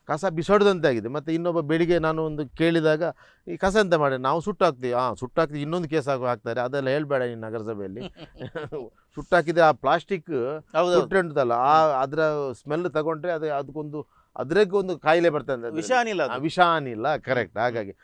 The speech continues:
Speaker 1: ಅದು ಹೇಳಿದ್ದೇನೆ.
Speaker 2: ಹ್ಮ್.
Speaker 1: ದಯಮಾಡಿ ಸ್ವಚ್ಛತೆಗೆ ನೀವು ನಮ್ಮೊಟ್ಟಿಗೆ ಸಹಭಾಗಿಯಾಗಿ.
Speaker 2: ಪೌರ ಕಾ-, ಕಾರ್ಮಿಕರಿಗೂ ಕೂಡ
Speaker 1: ಹೌದು,
Speaker 2: ನಾವು
Speaker 1: ಅವ್ರು ನಮ್ಮವರಲ್ಲ.
Speaker 2: ಸಹಕರಿಸ್ಬೇಕು. ಹೌದು.
Speaker 1: ಹೌದು, ಅವರಿಗೆ ಸಹ ಪಾಪ
Speaker 2: ಕಸದವರಲ್ಲ.
Speaker 1: ಅವರು ಕಸದವರಲ್ಲ,
Speaker 2: ಹಾ.
Speaker 1: ಕಸದವ್ರು ನಾವು.
Speaker 2: ಹ್ಮ್.
Speaker 1: ಕಸ ತಯಾರು ಮಾಡುವವರು ನಾವು. ಅವ್ರು
Speaker 2: ಕರೆಕ್ಟ್.
Speaker 1: ಪಾಪ ಕಸ, ಆ,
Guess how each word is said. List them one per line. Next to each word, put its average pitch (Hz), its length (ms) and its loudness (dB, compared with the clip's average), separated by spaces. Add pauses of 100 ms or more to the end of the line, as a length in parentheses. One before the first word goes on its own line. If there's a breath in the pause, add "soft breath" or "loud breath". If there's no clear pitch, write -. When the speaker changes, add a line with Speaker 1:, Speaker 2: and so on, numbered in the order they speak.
(140 soft breath)
Speaker 1:
ಅದು 175 240 4
ಹೇಳಿದ್ದೇನೆ. 131 420 6
Speaker 2:
ಹ್ಮ್. 127 760 -14
Speaker 1:
ದಯಮಾಡಿ 185 500 6
ಸ್ವಚ್ಛತೆಗೆ 170 680 0
ನೀವು 185 540 0
ನಮ್ಮೊಟ್ಟಿಗೆ 151 460 0
ಸಹಭಾಗಿಯಾಗಿ. 131 720 2
Speaker 2:
ಪೌರ 180 260 0
ಕಾ-, 170 340 2
ಕಾರ್ಮಿಕರಿಗೂ 175 800 0
ಕೂಡ 190 220 0
Speaker 1:
ಹೌದು, 120 440 -4
Speaker 2:
ನಾವು 117 140 0
Speaker 1:
ಅವ್ರು 180 180 4
ನಮ್ಮವರಲ್ಲ. 247 280 6
Speaker 2:
ಸಹಕರಿಸ್ಬೇಕು. 143 340 0
ಹೌದು. 139 200 -2
Speaker 1:
ಹೌದು, 113 360 -10
ಅವರಿಗೆ 180 480 -2
ಸಹ 151 160 0
ಪಾಪ 180 160 4
Speaker 2:
ಕಸದವರಲ್ಲ. 226 640 8
Speaker 1:
ಅವರು 185 320 6
ಕಸದವರಲ್ಲ, 180 920 4
Speaker 2:
ಹಾ. 131 280 4
Speaker 1:
ಕಸದವ್ರು 190 500 2
ನಾವು. 170 220 2
Speaker 2:
ಹ್ಮ್. 143 320 -18 (180)
Speaker 1:
ಕಸ 131 180 -2
ತಯಾರು 165 400 8
ಮಾಡುವವರು 170 360 2
ನಾವು. 123 200 -4
ಅವ್ರು 117 140 -2
Speaker 2:
ಕರೆಕ್ಟ್. 147 120 0
Speaker 1:
ಪಾಪ 147 220 -4
ಕಸ, 135 280 -6
ಆ, - 600 -6